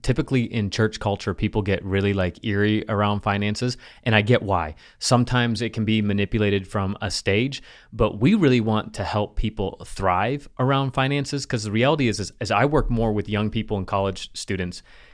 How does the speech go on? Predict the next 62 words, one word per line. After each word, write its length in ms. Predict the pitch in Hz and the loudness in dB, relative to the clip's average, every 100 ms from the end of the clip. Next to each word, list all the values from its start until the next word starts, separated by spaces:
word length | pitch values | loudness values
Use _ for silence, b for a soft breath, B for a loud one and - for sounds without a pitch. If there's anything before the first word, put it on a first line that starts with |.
| b | b
And 340 | 120 110 110 - | 0 0 0 -2
when 180 | 113 104 | -2 0
talking 400 | - 117 - 135 | 0 0 0 0
about 440 | 101 101 110 - | 2 2 0 -4
debt 360 | 104 101 - - | -2 0 -2 -6
and 180 | 104 98 | -10 -4
finances, 580 | 104 113 101 98 87 - b b b b | -2 0 -2 -6 -10 -12 b b b b
so 300 | - - 117 | -4 0 2
many 160 | 143 160 | 2 2
young 260 | 117 107 113 | 2 2 2
people 300 | 127 127 131 | 0 0 0
don't 200 | 113 101 | -2 -2
have 160 | 110 | -4
the 80 | 101 | -4
concept 680 | - - 98 104 131 127 - | -6 -4 -4 -2 0 -2 -2
or 160 | 107 - | -4 -2
understanding 600 | 110 98 - 98 107 131 | -2 -2 -4 -2 0 0
of 240 | - 95 90 | -2 -6 0
what 280 | 104 - 110 | 0 0 -4
debt 220 | 101 - | -4 -4
will 120 | 98 | -6
do 240 | 85 101 98 | -4 -4 -2
to 120 | 131 | -2
them 240 | 139 151 - | -2 -2 -4
in 120 | 104 | -6
the 60 | 92 | -6
future. 420 | 98 90 - - _ b b | -8 -10 -12 -16 _ b b
So, 220 | b 92 92 | b -6 -2
"Oh, 180 | 160 151 | -2 -2
I'll 100 | 143 | -2
just 180 | 135 - | -2 -2
put 100 | 139 | 0
it 80 | 127 | 0
on 140 | 117 | 0
credit," 320 | 104 117 98 - | 0 -2 -2 -2
or, 200 | 104 113 | -2 0
"Oh, 160 | 151 | 0
I 80 | 143 | 2
won't 220 | 143 151 120 | 0 0 -2
think 140 | 107 | -4
about 180 | 101 95 | -4 -4
that," 140 | 92 90 | -4 -2
or, 140 | 143 | 0
"I'll 80 | 156 | 0
just 180 | 143 120 | 0 0
go 120 | 135 | 0
to 80 | 131 | 0
school 280 | - 117 | -2 -2
and 80 | 104 | -2
it'll 140 | 101 95 | -2 -2
cost 240 | 110 - | -4 -2
me 80 | 107 | -6
forty 280 | - 120 110 | -2 -2 0
thousand 320 | 113 107 104 | -2 -2 -2
dollars," 340 | 104 104 92 | -2 -2 -2
and 100 | 98 | -4
before 280 | 95 92 110 | -6 -2 -2
you 80 | 107 | 0
know 160 | 104 101 | 0 -2
it, 80 | 92 | -4
you 80 | |
graduate 580 | 95 104 98 104 98 87 | -4 0 0 -2 -4 -4